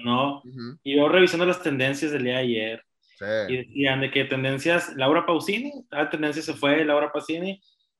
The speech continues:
Speaker 1: y luego hay unas, unas cuentas que, que creo que se llama ¿Por qué es tendencia?, donde explica, y según la explicación o la lógica de esta cuenta, eh, de por qué era tendencia Laura Pausini,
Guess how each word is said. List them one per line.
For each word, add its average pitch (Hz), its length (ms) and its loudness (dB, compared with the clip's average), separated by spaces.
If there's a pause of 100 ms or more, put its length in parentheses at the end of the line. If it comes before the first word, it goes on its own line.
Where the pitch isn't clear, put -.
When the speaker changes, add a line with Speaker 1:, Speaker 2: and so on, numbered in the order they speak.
Speaker 1:
y 143 80 -4
luego 143 180 6
hay 160 100 10
unas, 175 320 2
unas 175 280 0
cuentas 180 420 2
que, - 200 -4 (400)
que 131 420 2
creo 127 140 -6
que 139 60 -6
se 156 120 0
llama 143 360 2
¿Por 120 180 -2
qué 127 120 -2
es - 120 -8
tendencia?, 165 440 -2
donde 143 200 -2
explica, 143 500 -4 (500)
y 147 100 -2
según 160 280 6
la 180 60 4
explicación 180 840 2
o 151 80 -2
la 147 100 2
lógica 151 460 0
de 170 60 2
esta - 300 -4
cuenta, 175 520 -2 (560)
eh, 131 560 -4 (200)
de 135 320 -2
por 131 260 -2
qué 143 100 2
era 151 160 4
tendencia 165 360 2
Laura 170 260 4
Pausini, 180 480 -2